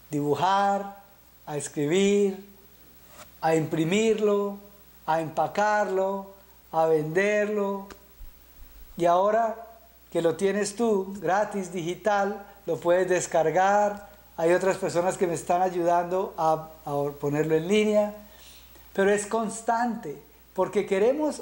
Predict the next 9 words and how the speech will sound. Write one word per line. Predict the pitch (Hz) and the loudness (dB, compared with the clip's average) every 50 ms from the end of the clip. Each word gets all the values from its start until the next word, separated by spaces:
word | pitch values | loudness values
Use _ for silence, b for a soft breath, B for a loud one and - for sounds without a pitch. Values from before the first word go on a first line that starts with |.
| - - | -4 -2
algo | 202 190 208 247 269 254 240 262 247 | 0 2 2 2 0 0 0 -2 0
muy | 247 233 240 254 269 269 254 | 0 0 -2 -2 0 0 -2
especial. | 214 - - 220 196 208 - 208 202 165 135 135 - - - - _ _ _ - _ _ _ - - - - - - - - _ - - - - - - | -2 0 0 0 0 2 2 2 0 0 -2 -6 -12 -18 -20 -20 _ _ _ -20 _ _ _ -20 -20 -20 -20 -20 -20 -20 -20 _ -20 -20 -20 -20 -6 -4
Así | 170 165 - 240 214 | -2 0 0 0 0
como | 254 277 302 269 - | 0 0 0 0 2
cuando | 220 226 190 180 180 170 | 2 0 0 0 -2 -4
tú | - - 262 285 - | -4 -4 -6 -6 -2
quieres | - 240 220 208 196 185 147 156 | 0 2 2 4 4 2 2 0
algo, | 156 151 139 123 123 147 147 | 0 0 -2 -4 -8 -12 -14